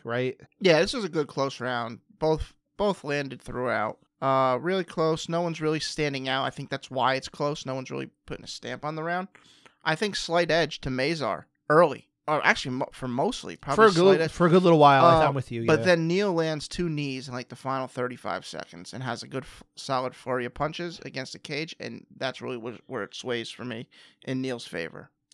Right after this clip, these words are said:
Speaker 1: I think so too.
Speaker 2: So.
Speaker 1: But it, but this is, this is actually a round where I, I really am okay with it going the other way.
Speaker 2: Well, you can
Speaker 1: It's
Speaker 2: see,
Speaker 1: not
Speaker 2: you
Speaker 1: like
Speaker 2: can
Speaker 1: the
Speaker 2: see
Speaker 1: other
Speaker 2: the
Speaker 1: one.
Speaker 2: case. You, you can,
Speaker 1: Hundred percent.
Speaker 2: you can make the case.
Speaker 1: Hundred percent.
Speaker 2: So.
Speaker 1: Not a problem.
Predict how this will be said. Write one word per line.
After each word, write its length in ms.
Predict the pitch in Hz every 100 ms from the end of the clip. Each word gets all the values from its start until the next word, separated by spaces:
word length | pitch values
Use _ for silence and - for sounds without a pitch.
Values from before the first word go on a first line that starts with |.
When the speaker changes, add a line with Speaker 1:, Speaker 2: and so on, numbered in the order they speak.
| -
Speaker 1:
I 60 |
think 160 | 180 160
so 140 | 160
too. 300 | 143 147 139
Speaker 2:
So. 60 | 135 _ _
Speaker 1:
But 220 | 117 180
it, 320 | 175 160 151 110
but 160 | 160
this 180 | 196 175
is, 360 | 196 147 - -
this 240 | 139 214
is 180 | 254 190
actually 380 | 196 185 - 160
a 60 |
round 260 | 143 135 127
where 80 | 123
I, 120 | 120
I 100 | 117 120
really 360 | 147 190 180
am 120 | 147 139
okay 380 | 123 - 127
with 180 | 127 110
it 120 | 117
going 220 | - 98 82
the 80 |
other 140 | 71 -
way. 140 | 80 - _ -
Speaker 2:
Well, 100 | 226
you 60 |
can 100 | 240
Speaker 1:
It's 80 | 240
Speaker 2:
see, 80 | 254
Speaker 1:
not 120 | 175
Speaker 2:
you 40 | 165
Speaker 1:
like 40 |
Speaker 2:
can 60 | 240
Speaker 1:
the 60 | -
Speaker 2:
see 80 |
Speaker 1:
other 100 | 214
Speaker 2:
the 100 | 208 294
Speaker 1:
one. 80 |
Speaker 2:
case. 300 | 196 - - - _ _
You, 100 | - 170
you 80 | 170
can, 80 | 185
Speaker 1:
Hundred 220 | 185 156
percent. 200 | - 107
Speaker 2:
you 20 |
can 40 | 180
make 120 | 175
the 80 | -
case. 200 | - -
Speaker 1:
Hundred 280 | - 165 143
percent. 140 | -
Speaker 2:
So. 140 | 139 123
Speaker 1:
Not 180 | 151 156
a 40 |
problem. 420 | - 120 113 110